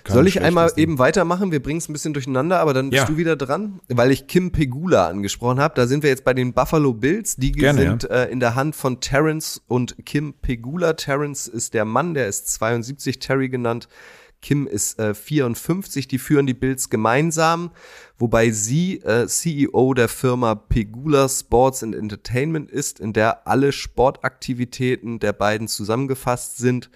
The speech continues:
Speaker 2: Ähm, die haben sich die Bills für eins Komma vier Milliarden gegönnt, zweitausendvierzehn, das ist noch nicht so lange her.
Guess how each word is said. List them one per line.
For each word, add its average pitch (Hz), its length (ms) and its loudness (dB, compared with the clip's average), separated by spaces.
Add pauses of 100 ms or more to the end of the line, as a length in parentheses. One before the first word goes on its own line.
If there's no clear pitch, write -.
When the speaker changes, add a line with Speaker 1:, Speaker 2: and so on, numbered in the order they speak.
(520)
Speaker 2:
Ähm, 107 320 0
die 113 140 4
haben 120 120 2
sich 110 160 -6
die 113 120 -6
Bills 139 420 2
für - 300 -2
eins 127 240 -4
Komma 127 260 0
vier 147 400 -4
Milliarden 131 540 2
gegönnt, 151 340 -2
zweitausendvierzehn, 127 1400 0
das 120 160 -4
ist - 140 -10
noch 113 140 0
nicht 117 220 -4
so 123 280 2
lange 147 280 0
her. 151 400 0